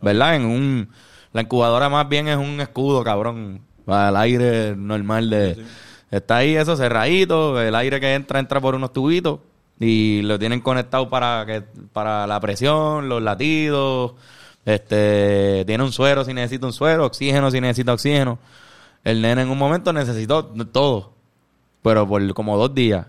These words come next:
Speaker 1: Y es que mu-, muchos prematuros, pues, necesitan ayuda a hacer todo, cabrón, literalmente respirar, comer. Y eso es una asistencia que le dan ahí hasta que él mismo sacó.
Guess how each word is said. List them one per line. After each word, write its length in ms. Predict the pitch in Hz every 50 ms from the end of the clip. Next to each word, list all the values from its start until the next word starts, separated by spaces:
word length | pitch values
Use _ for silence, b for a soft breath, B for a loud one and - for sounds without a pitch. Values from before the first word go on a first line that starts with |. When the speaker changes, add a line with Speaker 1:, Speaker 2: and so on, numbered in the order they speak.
| - -
Speaker 1:
Y 200 | - 104 101 98
es 80 | 98
que 120 | - - 135
mu-, 180 | 127 123 131
muchos 380 | 117 120 117 120 135 131 151 139
prematuros, 440 | 143 143 143 139 139 151 170 170 151
pues, 120 | 139 135 123
necesitan 380 | 120 110 101 117 113 127 131
ayuda 440 | 131 127 120 131 139 131 117 98 - b b b b b b b b b b
a 200 | - 107 107 104
hacer 280 | 101 95 113 117 123 131
todo, 360 | 123 - 123 127 131 131 117 101
cabrón, 360 | 101 95 95 98 110 113 113
literalmente 520 | 104 101 98 98 98 104 107 110 113 -
respirar, 480 | 107 101 92 - 98 98 98 110 120 113
comer. 580 | - 101 101 101 107 113 117 117 117 110 107 104 - B B B B B B B B B B -
Y 600 | 98 98 98 98 98 98 95 95 95 95 95 95
eso 200 | 98 101 101 123
es 80 | 131 131
una 80 | 127
asistencia 460 | 127 123 135 - - 135 127 123 135 127
que 80 | 127
le 80 | 127 123
dan 180 | 123 127 127
ahí 160 | 131 156 208 240
hasta 220 | 208 - - 127
que 240 | 123 120 110 104 101
él 160 | 104 135 147
mismo 260 | 160 165 170 175 175
sacó. 260 | 147 147 127 123 113